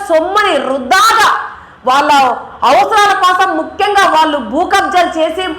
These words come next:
వాళ్ళు స్థలాలు కొనుక్కొని వాళ్ళు రియల్ ఎస్టేట్ చేసి ఈ రోజు తెలుగుదేశం పార్టీ మీద బురద జల్లుతా ఉన్నారండి. ఎక్కడా కూడా రియల్ ఎస్టేట్ చేసే పరిస్థితి లేదండి. ఇప్పుడు కాదు, దాదాపు పది సంవత్సరాలు చంద్రబాబు నాయుడు గారు చెప్తానే ఉన్నారు అమరావతి రాజధాని అని.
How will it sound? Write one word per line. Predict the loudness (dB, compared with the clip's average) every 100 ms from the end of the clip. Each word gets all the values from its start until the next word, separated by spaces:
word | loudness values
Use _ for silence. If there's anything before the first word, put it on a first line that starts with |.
| -14 -10 -2
వాళ్ళు | -2 0 -6
స్థలాలు | -4 0 2 2 2
కొనుక్కొని | 0 0 0 -2 -2
వాళ్ళు | 0 2 2 2 0
రియల్ | -2 0
ఎస్టేట్ | 0 0 -4 -4 -2
చేసి | -4 -2
ఈ | -4 -2 0
రోజు | 0 0 -2 -6
తెలుగుదేశం | -6 -4 -4 -2
పార్టీ | -2 -2
మీద | -2
బురద | -2 -2 -4
జల్లుతా | -4 -2 -2
ఉన్నారండి. | -2 -2 -2 -2 -6 -12 -18 -4
ఎక్కడా | -4 -2 0 2
కూడా | 2 2
రియల్ | 0 -4
ఎస్టేట్ | -6 -4 -4
చేసే | -2 -2
పరిస్థితి | -2 -2 -2 -2 -2
లేదండి. | 0 0 -2 -4 -10 -12 -6
ఇప్పుడు | -6 -2 -2
కాదు, | 2 2 2
దాదాపు | 2 2 2 0 -2
పది | -2 0
సంవత్సరాలు | -2 0 -2 -2
చంద్రబాబు | -4 -2 0 0
నాయుడు | -2 -2
గారు | -2 -4
చెప్తానే | -6 -2 0 0
ఉన్నారు | -2 0 0
అమరావతి | 0 2 2 0 -2 -2
రాజధాని | -2 -2 -4 -4
అని. | -2 -4 -6